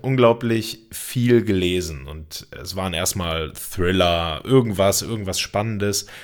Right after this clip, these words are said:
was mich aber, was mich aber zu den Büchern selber geführt hat und zum Lesen und zum beständigen Lesen. Und darüber hinaus bin ich dann über die letzten Jahre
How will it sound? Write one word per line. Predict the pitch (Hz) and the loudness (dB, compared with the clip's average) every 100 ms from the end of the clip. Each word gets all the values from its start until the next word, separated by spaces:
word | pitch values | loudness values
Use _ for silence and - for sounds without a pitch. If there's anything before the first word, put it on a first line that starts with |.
| - | -6
was | - 120 | 0 0
mich | 135 123 - | 0 -4 -4
aber, | 104 120 113 113 113 120 - _ _ _ _ _ _ _ _ _ _ _ _ _ _ _ _ | -2 2 4 4 0 -4 -14 _ _ _ _ _ _ _ _ _ _ _ _ _ _ _ _
was | 117 123 | -4 -2
mich | 135 127 | -2 -2
aber | 104 98 104 | -2 -2 -4
zu | - 127 | -4 0
den | 117 | 2
Büchern | 110 143 131 110 | 2 2 2 2
selber | 117 131 110 | 4 4 2
geführt | 104 - 135 127 | 0 4 8 8
hat | 95 82 - | 4 -6 -6
und | 95 | -6
zum | - 107 | -4 -2
Lesen | 101 104 123 95 85 | 0 4 4 2 -2
und | 87 | -2
zum | - 90 | -2 -4
beständigen | 92 - 104 101 85 | -4 -4 -4 -4 -6
Lesen. | 82 76 71 - 65 - | -6 -8 -8 -12 -12 -16
Und | - 76 82 87 - | -16 -12 -12 -12 -12
darüber | 92 107 107 95 92 | -4 0 2 2 2
hinaus | 92 104 147 170 - | 2 0 0 0 -2
bin | 113 | -4
ich | 113 | -6
dann | - 104 | -6 -4
über | 95 90 | -4 -4
die | 92 | -4
letzten | 104 - 104 | -4 -4 -4
Jahre | 98 95 98 98 | -4 -2 -2 -2